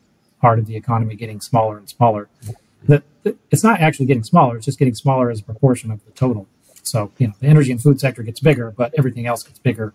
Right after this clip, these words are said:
faster. But yeah, until two thousand. And, you know, other similar trends, at least for the United States, is we roughly consume the same amount of primary energy as we did in the year two thousand, early, early two thousands. That's unique in the history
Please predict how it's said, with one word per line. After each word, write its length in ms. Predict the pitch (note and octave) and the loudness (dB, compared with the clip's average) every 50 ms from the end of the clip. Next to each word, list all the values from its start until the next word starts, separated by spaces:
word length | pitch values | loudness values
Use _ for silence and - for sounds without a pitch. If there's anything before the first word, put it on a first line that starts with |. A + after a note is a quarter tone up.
| _ _ _ - _ | _ _ _ -12 _
faster. 400 | - C3 B2 A2+ - - G#2 G2+ _ _ _ - - _ - G2 - - | 0 0 0 0 -4 -12 -16 -18 _ _ _ -20 -20 _ -20 -16 -8 0
But 180 | G#2+ C#3 C#3 G#2 - | 2 2 2 4 2
yeah, 160 | D3+ A#2 A2 | 2 2 2
until 420 | A#2 A#2+ - - C3+ B2 A#2 A2 _ _ _ - _ _ - | -4 -6 0 0 0 0 0 -6 _ _ _ -20 _ _ 0
two 160 | - C#3 B2+ | 0 0 2
thousand. 420 | - B2+ B2 B2+ A2 G#2+ G#2+ A2+ - _ _ _ _ _ _ _ _ _ _ _ _ _ - | 2 0 0 0 -2 -4 -12 -16 -20 _ _ _ _ _ _ _ _ _ _ _ _ _ 0
And, 500 | C3+ C3 C3 B2+ B2+ B2+ B2+ B2 A#2 A2+ - | 0 2 2 2 2 0 0 -2 -8 -6 0
you 80 | - F#3 | 2 4
know, 120 | D3+ C3 | 4 6
other 200 | D3+ D3+ D3 D3 | 4 4 2 2
similar 360 | C#3 - D#3 C#3+ C#3 C3+ C3 A#2+ | 0 0 0 0 0 0 -2 -4
trends, 420 | A2+ - D#3 D3+ D3+ D#3 C#3+ C3 | 0 2 2 2 2 0 -4 -4
at 200 | B2 A#2 - - | -4 -4 0 2
least 180 | C#3+ C3+ - - | 2 2 2 -2
for 100 | - A#2+ | -8 -8
the 60 | A#2+ | -6
United 300 | A#2 A#2+ A#2+ A2+ A2 G#2+ | -6 -8 -8 -8 -8 -8
States, 400 | - - D3 D3 D#3 - - B2 | 0 2 2 2 2 0 -8 -10
is 120 | A2+ G#2+ | -8 -8
we 120 | A#2 B2 A2+ | -8 -8 -4
roughly 340 | A2 B2+ B2+ - - B2+ | 0 0 0 0 -2 -8
consume 380 | A2+ - B2 A2+ - C3+ B2+ B2+ | -2 -2 -4 0 0 -2 -2 -2
the 80 | A#2 A2+ | -6 -8
same 200 | - B2 A#2+ A#2 | -8 -6 -6 -6
amount 180 | A#2 A#2+ A#2+ | -6 -8 -12
of 100 | A2+ A#2 | -10 -4
primary 400 | - B2 A#2 A#2+ A#2 A#2 A#2+ A2+ | -2 0 0 0 -2 -6 -10 -10
energy 360 | A2+ A#2+ B2 A2 - B2 B2 | -6 -8 -6 -4 -2 -4 -4
as 120 | A#2+ - - | -4 -6 -10
we 60 | G#2+ | -8
did 240 | G#2 A2+ A#2+ B2+ - | -6 -2 -2 -2 -2
in 100 | - G#2+ | -2 -12
the 60 | A2 | -10
year 240 | A2 B2 B2 B2 - _ _ _ _ _ _ | -6 -4 -4 -4 -6 _ _ _ _ _ _
two 120 | - B2+ | 2 2
thousand, 400 | - - - C#3+ C3+ C#3+ D3 C#3+ - _ - | 4 4 4 4 4 2 0 -2 -2 _ -4
early, 240 | A2 A2+ A2+ A#2 - | -2 -2 -2 -2 -4
early 240 | C3+ C3 B2+ B2+ B2 | -4 -2 -2 -2 0
two 140 | A2 C#3+ C3 | 0 0 0
thousands. 540 | B2 C3+ C3 D3 D#3 E3+ E3+ D#3 - - _ _ _ _ _ - | 2 2 2 2 2 0 -4 -6 -10 -12 _ _ _ _ _ -6
That's 440 | G2+ G2+ A#2 - - - - - - _ - | -2 -2 -2 -2 -4 -10 -16 -16 -14 _ 2
unique 460 | C3+ C#3 C#3 C3 C3+ C#3+ D#3 D#3 - | 4 6 6 6 4 2 2 2 2
in 100 | C#3+ B2+ | -2 -2
the 60 | B2 | 2
history 480 | C3 C#3+ C#3 - - C#3 C3+ B2+ A#2+ | 2 0 0 0 -2 -2 -2 -2 -4